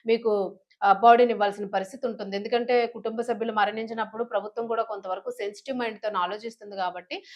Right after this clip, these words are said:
ఆ సెన్సిటివ్ కార్నర్‌తోని మీకు ఏమైనా వెసులుబాటు కల్పించే అవకాశం ఉండొచ్చు. అంతవరకు. So, దయచేసి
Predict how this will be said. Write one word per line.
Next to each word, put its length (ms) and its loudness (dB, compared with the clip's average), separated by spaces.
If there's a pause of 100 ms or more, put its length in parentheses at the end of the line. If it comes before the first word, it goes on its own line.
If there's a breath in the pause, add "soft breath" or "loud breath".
(160 loud breath)
ఆ 100 4
సెన్సిటివ్ 480 -4
కార్నర్‌తోని 600 2
మీకు 240 -4
ఏమైనా 260 -4
వెసులుబాటు 520 -2
కల్పించే 480 -8
అవకాశం 540 -2
ఉండొచ్చు. 600 -6 (880)
అంతవరకు. 440 -2 (440 loud breath)
So, 180 2
దయచేసి 540 4